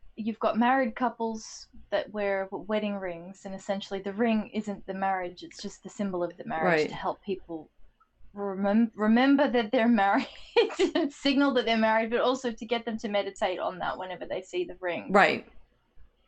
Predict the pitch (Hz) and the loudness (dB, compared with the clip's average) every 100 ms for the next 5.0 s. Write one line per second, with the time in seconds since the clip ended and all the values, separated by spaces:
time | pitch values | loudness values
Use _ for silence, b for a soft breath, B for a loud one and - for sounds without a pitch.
0 | - 262 269 - 226 233 226 - - 208 | 0 4 4 2 2 2 2 -2 -4 -2
1 | 196 185 - - 196 190 190 175 - - | 0 -2 -12 -12 -8 -8 -6 -6 -6 -12
2 | _ _ - - _ _ - - _ _ | _ _ -20 -20 _ _ -20 -20 _ _
3 | - 196 185 180 156 - 180 - 170 180 | -6 -2 0 -2 -4 -12 -14 -6 -4 -4
4 | - - - 185 180 156 165 196 190 | -8 -12 -12 -6 -6 -4 -6 -10 -14